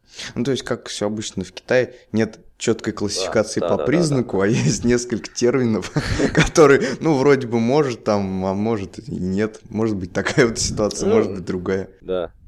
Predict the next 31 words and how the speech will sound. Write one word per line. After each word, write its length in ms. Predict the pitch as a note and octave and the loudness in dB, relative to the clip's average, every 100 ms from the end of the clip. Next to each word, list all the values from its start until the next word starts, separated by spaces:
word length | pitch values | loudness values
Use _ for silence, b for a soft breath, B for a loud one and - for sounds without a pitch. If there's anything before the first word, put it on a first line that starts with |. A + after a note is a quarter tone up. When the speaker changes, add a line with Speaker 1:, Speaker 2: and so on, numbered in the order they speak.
| - - | -10 -4
Speaker 2:
<laughs> 100 | - G3+ - E3 - B B | -4 -4 -6 -12 -14 B B
Надо, 340 | B2 C#3+ C#3+ | 0 2 4
в 80 | B2 | 4
общем, 440 | B2 - A#2 G2 - b b b b | 2 0 -2 -2 -6 b b b b
все 140 | - G#2 | -4 0
равно 220 | C3+ D3 _ | 2 0 _
всегда 400 | - - - A#2 | -14 -8 -4 -2
полагаю, 580 | - G2+ F#2+ F#2+ G2+ F#2 | -2 -2 0 0 -2 -2
мы 180 | A2 | -2
это 360 | G#2+ - F#2 F2+ | -2 -2 -4 -4
как 180 | - F2+ _ _ | -4 -6 _ _
говорим 380 | F#2 F2 G#2+ G#2+ | -16 -4 -4 -4
чуть 120 | - F#2 | -8 -12
ли 40 | |
не 40 | F2 | -6
в 60 | |
каждом 260 | G#2 F#2+ F2+ | -2 -2 -2
нашем 200 | E2 - | -6 -4
подкасте, 540 | E2+ - A2+ - F2 | -4 0 -2 -2 -6
что 260 | - F2 E2+ b b _ | -4 -2 -2 b b _
все 140 | - | -2
равно 120 | G2+ | 0
по-, 300 | A2 - A#1+ _ | 2 2 0 _
конечную 640 | - G#2 A#2+ - B2+ G#2+ F#2+ | -6 -2 0 0 0 0 -2
судьей 380 | - E2+ G2+ | -4 -4 -2
будете 300 | F#2+ F2 - | -2 -4 -6
выступать 460 | F2+ - - F2+ - | -6 -4 -2 -2 -4
вы. 280 | D#2+ D2 C#2+ | -12 -12 -12
Если 300 | C#2+ F2+ F#2+ | -10 -10 -6
вам 200 | F#2 F2+ | -6 -6
нравится, 560 | F2+ A2+ A#2 - E2 | -4 -4 -4 -6 -10